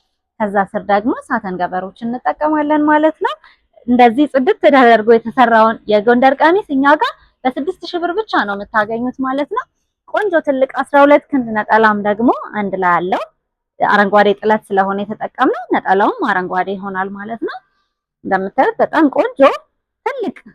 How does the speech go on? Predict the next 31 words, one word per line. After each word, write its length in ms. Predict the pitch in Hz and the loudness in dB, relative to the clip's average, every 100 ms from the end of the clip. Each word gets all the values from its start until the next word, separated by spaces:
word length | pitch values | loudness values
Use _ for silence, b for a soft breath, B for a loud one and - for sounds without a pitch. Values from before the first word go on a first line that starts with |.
| _ _ _ _ - | _ _ _ _ -8
አስራ 200 | 226 233 | -2 2
ሁለት 240 | 220 220 | 2 0
ክንድ 220 | - 240 196 | -2 -4 -4
ነጠላ 360 | 196 196 - 208 - | -6 -4 0 0 0
አንድ 240 | 208 214 | -2 -4
ላይ 180 | 202 185 | -4 -6
አለው። 360 | 170 180 196 539 679 - _ - | -6 -6 -6 -6 -10 -16 _ -4
ፈትሉ 280 | 233 233 247 | -2 0 0
አያምርም? 480 | 226 247 415 571 370 _ _ _ _ _ _ _ _ _ - | 2 0 0 -4 -12 _ _ _ _ _ _ _ _ _ -4
ሁሉም 220 | 277 220 | -2 0
ነገር 220 | 196 262 349 | -2 -2 -2
ጽድት 260 | - 320 - | -4 -6 -6
ተደርጎ 380 | 240 196 190 202 | -6 -2 -2 -2
የተሰራ 500 | 214 208 196 202 190 202 - B B B _ - | -4 -4 -4 -2 2 0 0 B B B _ -2
የጎንደር 440 | 196 - 220 233 226 | -2 0 2 2 2
ቀሚስ 320 | 240 254 269 | 0 0 0
ነው 120 | 277 269 | 2 4
ማለት 360 | 277 285 320 - | 4 4 2 2
ነው። 140 | 466 480 | 2 2
ሶ 200 | - 196 190 _ _ _ _ _ | 0 -2 -4 _ _ _ _ _
ይሄንን 300 | 226 220 254 | -6 -2 0
የጎንደር 360 | 302 349 381 392 | 2 4 4 4
ቀሚስ 280 | - 381 403 | 2 2 2
እኛ 160 | 381 381 381 | 2 4 6
ጋር 220 | 381 440 466 - - | 6 6 4 0 -6
በስድስት 500 | 208 247 277 277 349 | 2 2 2 -4 -4
ሺህ 160 | - 359 | -4 -2
ብር 120 | 339 | -2
ብቻ 180 | 320 - 320 | -4 0 2
ነው 160 | 247 | 2
የምታገኙት። 680 | 226 233 254 254 320 539 | 0 0 2 4 4 2